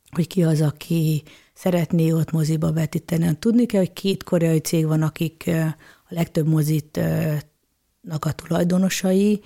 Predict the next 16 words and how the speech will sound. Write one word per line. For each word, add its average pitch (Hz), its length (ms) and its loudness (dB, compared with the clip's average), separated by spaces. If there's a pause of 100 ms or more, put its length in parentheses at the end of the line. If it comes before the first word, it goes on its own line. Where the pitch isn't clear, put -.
(520)
és 156 280 -8
hát 165 160 0
velük 165 340 0
majd 165 240 0
elkezdjük 160 580 -2
ezeket 160 360 -4
a 160 60 -2
tárgyalásokat, 165 960 -2
de 175 80 2
én 185 180 4
úgy 185 140 4
gondolom, 160 360 2
hogy 156 160 2
az 156 140 2
ősz 151 200 2
folyamán 151 720 2